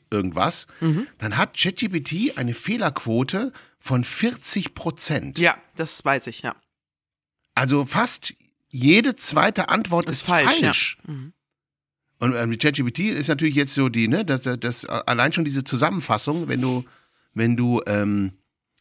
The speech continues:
Speaker 1: irgendeine, irgendeine Frage stellst und dann kommt ja erstmal immer so eine K-I-Antwort.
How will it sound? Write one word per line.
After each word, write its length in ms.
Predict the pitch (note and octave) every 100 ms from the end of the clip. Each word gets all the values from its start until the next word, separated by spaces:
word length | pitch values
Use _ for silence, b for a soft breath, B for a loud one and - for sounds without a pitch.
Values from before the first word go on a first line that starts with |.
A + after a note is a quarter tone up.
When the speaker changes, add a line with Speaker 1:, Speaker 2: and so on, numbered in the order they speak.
| -
Speaker 1:
irgendeine, 360 | D3+ D3+ B2+
irgendeine 340 | A#2+ E3+ F#3+ D3
Frage 300 | C#3+ F#3+ B2
stellst 320 | - G#2+ D#3+
und 100 | B2+
dann 80 | B2+
kommt 160 | D#3
ja 140 | D3 -
erstmal 360 | B2+ D#3+ D#3
immer 160 | - C3+
so 100 | B2+
eine 100 | B2
K-I-Antwort. 800 | B2+ B2 C3 - - D2+ B1+ -